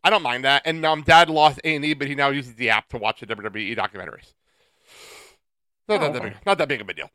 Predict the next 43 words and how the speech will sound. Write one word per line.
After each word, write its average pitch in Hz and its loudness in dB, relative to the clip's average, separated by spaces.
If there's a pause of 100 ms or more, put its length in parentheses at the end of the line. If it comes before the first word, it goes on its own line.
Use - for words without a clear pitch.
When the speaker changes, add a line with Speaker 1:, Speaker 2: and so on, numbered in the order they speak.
(160)
Speaker 1:
Not 175 -4
that 127 -14
big 107 -10
of 90 -12
a 98 -10
deal. 143 -2
Everything 233 0
else 226 -2
we 151 -6
have. 156 2
Well, 196 2
what's 220 -8
fun 262 -2
about 220 6
it 160 0
is 151 -2 (180)
it's, 202 -6
it's 208 -6
learning 190 -2
our 165 0
personalities 170 -2 (840)
and 170 -6
what 185 -4
we 180 0
like. 165 -2 (640)
So 208 0
now 202 6
when 240 4
I 208 6
turn 196 -2
on 196 4
U 202 -4
T 226 -8
V, 185 -6
if, 170 -4
like, 165 -2
if, 170 -6
like, 175 -4
the 185 -4
N 202 0
H 180 -4
L's 185 2
on, 120 0